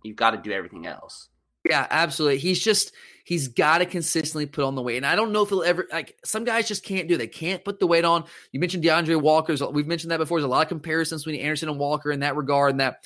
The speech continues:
Speaker 2: they both have really good frames, are both highly athletic, explosive pass rushers,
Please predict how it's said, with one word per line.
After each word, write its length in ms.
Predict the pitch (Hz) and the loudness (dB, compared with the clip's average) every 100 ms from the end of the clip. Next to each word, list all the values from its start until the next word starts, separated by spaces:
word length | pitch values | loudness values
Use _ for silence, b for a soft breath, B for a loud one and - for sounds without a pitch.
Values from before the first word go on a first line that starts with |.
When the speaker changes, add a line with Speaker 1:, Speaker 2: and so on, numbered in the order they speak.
| B B B | B B B
Speaker 2:
they 80 | 131 | 4
both 160 | 160 | 4
have 220 | 160 123 | 4 2
really 120 | 147 160 | 4 4
good 160 | 175 | 4
frames, 420 | 180 170 170 170 | 4 4 4 2
are 40 | 147 | 0
both 260 | 147 147 - | 0 0 -4
highly 520 | - 151 175 180 190 156 | -8 0 2 2 2 2
athletic, 400 | 147 151 160 143 | 0 0 0 -2
explosive 560 | - - 147 151 - | -8 -2 0 0 -6
pass 280 | - 147 143 | -4 -2 -2
rushers, 200 | 143 | -8